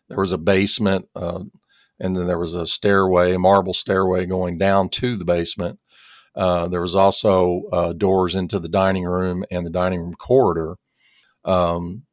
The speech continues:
people dropped to the tiled floor. They tried to slither away. Women fainted. Waiters dropped their trays of dishes. It was pandemonium,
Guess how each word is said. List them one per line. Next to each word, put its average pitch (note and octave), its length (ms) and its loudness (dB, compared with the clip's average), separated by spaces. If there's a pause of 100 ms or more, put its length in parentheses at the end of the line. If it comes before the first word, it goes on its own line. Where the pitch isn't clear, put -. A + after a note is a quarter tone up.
(120)
people A2 240 -2
dropped G2 440 6
to A2 80 0
the F#2 120 -2 (480)
tiled G#2+ 380 6
floor. A2+ 320 8
They G2+ 120 6
tried F#2+ 340 4
to F2 260 -2 (160)
slither A2+ 460 2
away. G2+ 560 6
Women G#2 340 2
fainted. G#2 580 2 (500)
Waiters G#2 380 2
dropped G2+ 300 4
their G2+ 100 0
trays G2+ 380 2
of F2 100 -8
dishes. F#2+ 640 0
It F2 80 -6
was F2 140 -8
pandemonium, F#2+ 920 -2